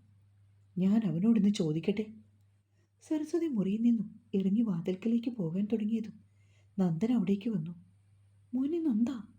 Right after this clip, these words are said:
ദേവു പറഞ്ഞ കാര്യങ്ങളെല്ലാം അവർ മകനോട് ചോദിച്ചു. "നീ എന്താ മോനെ ദേവൂട്ടിയോടൊന്നും സംസാരിക്കുക പോലും ചെയ്യാത്തത്?" അവർ മകനെ നോക്കി. "വന്നപ്പോ തന്നെ നീ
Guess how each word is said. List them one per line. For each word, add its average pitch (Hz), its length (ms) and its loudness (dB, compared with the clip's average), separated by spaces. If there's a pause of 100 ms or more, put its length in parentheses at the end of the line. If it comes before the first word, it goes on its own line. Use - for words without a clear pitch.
(880)
ദേവു 180 460 2
പറഞ്ഞ 233 300 0
കാര്യങ്ങളെല്ലാം 190 720 -2 (180)
അവർ 339 180 -10
മകനോട് 208 440 0
ചോദിച്ചു. 175 460 -2 (1120)
"നീ 339 120 -2
എന്താ 277 280 0
മോനെ 233 280 4
ദേവൂട്ടിയോടൊന്നും 233 840 0 (500)
സംസാരിക്കുക 285 600 -4
പോലും 233 220 0
ചെയ്യാത്തത്?" 226 480 -4 (1080)
അവർ 294 200 -6
മകനെ 208 400 2
നോക്കി. 170 340 -2 (960)
"വന്നപ്പോ 170 560 -4
തന്നെ 262 300 -6 (340)
നീ 403 160 -8